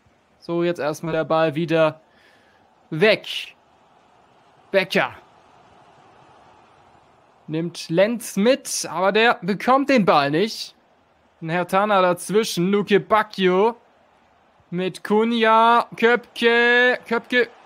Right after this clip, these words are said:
könnte's alleine machen, ja, der setzt sich da irgendwie durch und der duselt den Ball rein, er duselt ihn rein. Da ist das zwei zu eins Spiel gedreht.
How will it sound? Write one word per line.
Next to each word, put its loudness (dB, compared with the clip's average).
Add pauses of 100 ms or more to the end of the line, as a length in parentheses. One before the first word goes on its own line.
könnte's -6
alleine 4
machen, 2
ja, 4
der 4
setzt 0
sich -2
da 4
irgendwie 2
durch 4 (260)
und -2
der 4
duselt 2
den 0
Ball 4
rein, 6 (140)
er 0
duselt -6
ihn -6
rein. -2 (360)
Da -6
ist -6
das -4
zwei 0
zu -2
eins -4
Spiel -6
gedreht. -6